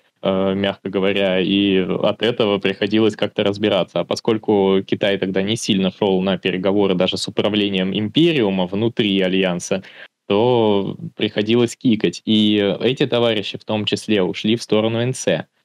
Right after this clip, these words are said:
Да, это как бы были пункты последствий, почему так шло. А у Н Ц был грандиознейший скачок по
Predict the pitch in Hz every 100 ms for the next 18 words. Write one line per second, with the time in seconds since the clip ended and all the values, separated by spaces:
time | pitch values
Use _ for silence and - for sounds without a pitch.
0 | - 98 98 85 - 107 - 104 95 92
1 | 95 98 110 107 101 117 117 - 104 -
2 | 110 98 - - 98 101 98 - 196 -
3 | - - - - - - 104 104 101 98
4 | 117 117 117 - 139 143 147 135 120 120
5 | 123 127 120 90 95 - 113 117 131 139
6 | 135 143 143 131 113 104 98 92 - 107
7 | - 113 - - 101 98 95